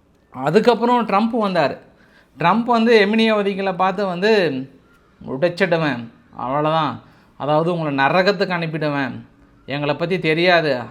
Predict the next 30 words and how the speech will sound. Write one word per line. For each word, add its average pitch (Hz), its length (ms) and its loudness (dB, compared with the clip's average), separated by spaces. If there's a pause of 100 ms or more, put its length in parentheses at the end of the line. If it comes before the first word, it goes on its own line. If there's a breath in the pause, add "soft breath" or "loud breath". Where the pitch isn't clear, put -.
அடிச்சேன்னா 175 480 -4
மரண 170 380 0
அடி 156 280 0
தான். 135 320 -2 (100)
இடிச்சா 185 420 -4
இடி 160 360 0
தான். 139 340 -4 (320 soft breath)
புடிச்சா 170 440 -2
புடி 170 260 -2
தான்ற" 160 340 0
மாதிரிலாம் 160 380 -4
பயங்கரமா 175 500 -2
பேசினாரு 156 420 -2
ட்ரம்ப் 147 280 -8
அவர்களும். 147 540 -2 (340 loud breath)
வந்து 208 260 2
ஒரு, 220 200 6
ஒரு 196 180 4
மாசம் 214 460 2
தாக்கு 190 300 2
பிடிச்சி 185 220 -6
அப்படி 190 280 0
இப்படின்னாங்க. 185 500 -4
கடைசியில 175 600 0 (520 soft breath)
அந்த 139 500 -2
போர் 214 220 4
விமானமே 214 440 2
அடிபட்டுருச்சா 202 600 -2
என்னன்னு 190 300 -4
தெரியல. 185 260 0